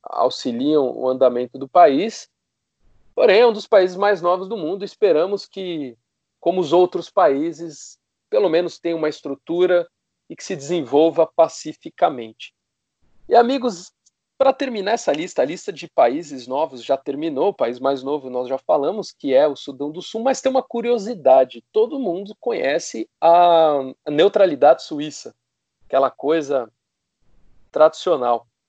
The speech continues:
E pra ter uma ideia, eu buscando nessa lista, né, os países aceitos pela onu, né, como estados membros,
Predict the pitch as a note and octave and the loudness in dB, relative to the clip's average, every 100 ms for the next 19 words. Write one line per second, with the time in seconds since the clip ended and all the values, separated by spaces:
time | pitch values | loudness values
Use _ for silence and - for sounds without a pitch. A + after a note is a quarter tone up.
0 | _ _ _ _ _ D#3 - G3 A3+ A#3 | _ _ _ _ _ -10 0 0 2 -2
1 | A3+ E3 F3 E3+ D#3 D#3 - G#3+ A3+ A#3 | 0 4 4 2 -6 -20 -10 -6 -6 -6
2 | G3 - C#3+ D3+ F#3 B2+ C3 D3+ - A#2+ | -6 -4 -6 -6 -8 -8 -6 -8 0 0
3 | C#3+ C3 A#2+ - D3+ D3 - A2+ B2 F#3+ | 0 -6 -8 -6 -10 -10 -6 -4 0 0
4 | D#3+ C3 C#3+ B2+ B2+ A#2+ - B2+ C3 E3 | 0 -4 -8 -10 -14 -12 0 2 2 -8
5 | C#3+ D#3 B3 E3+ A#2 | -4 -2 0 -4 -10